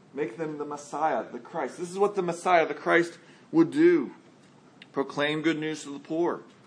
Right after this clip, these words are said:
Captives will be released. Blind will have sight. Oppressed will be given liberty. The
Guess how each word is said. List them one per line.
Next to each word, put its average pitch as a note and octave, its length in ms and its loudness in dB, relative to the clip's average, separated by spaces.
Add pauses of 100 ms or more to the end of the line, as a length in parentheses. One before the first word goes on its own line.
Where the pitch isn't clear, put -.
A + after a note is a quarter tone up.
(520)
Captives D#3 640 4
will D3+ 80 0
be D3+ 160 4
released. D3+ 580 -2 (340)
Blind D3+ 420 4
will D#3 80 4
have D#3 120 4
sight. D#3+ 440 2 (260)
Oppressed E3 600 2
will D3+ 80 -4
be D3+ 120 2
given D#3 280 0
liberty. D#3+ 480 2 (340)
The D3+ 400 4